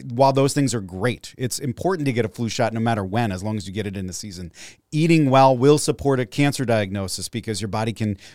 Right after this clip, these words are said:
can withstand the storm that's coming, right? That's all good. But the best time to plant a tree is twenty years ago. Today is great too, but twenty years ago is better. And so when you get to a doctor and they say, "Hey,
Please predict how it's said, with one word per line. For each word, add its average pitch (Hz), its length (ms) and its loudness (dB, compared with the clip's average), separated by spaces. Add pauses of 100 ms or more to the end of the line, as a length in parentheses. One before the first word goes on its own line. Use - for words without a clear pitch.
can 117 200 0
withstand 123 500 -2
the 110 60 -4
storm 123 360 0
that's 110 180 -2
coming, 98 460 -6
right? 104 200 -6
That's 120 200 -4
all 143 260 4
good. 135 360 4 (260)
But 117 240 -2
the 123 60 -4
best 135 260 2
time 131 160 -2
to 113 40 -4
plant 113 220 -4
a 101 40 -6
tree 117 160 -4
is 95 80 -6
twenty 104 220 -4
years 90 200 -6
ago. 73 200 -14 (160)
Today 123 260 2
is 147 80 0
great 147 260 2
too, 139 220 2
but 95 180 -8
twenty 110 220 -4
years 101 180 -4
ago 95 160 -8
is 87 120 -10
better. 80 300 -10 (380)
And 120 180 -2
so 120 360 0
when 135 280 0
you 143 120 2
get 156 220 0
to 190 100 2
a 180 40 2
doctor 170 440 6
and 131 180 0
they 135 100 0
say, 143 240 0
"Hey, 175 340 2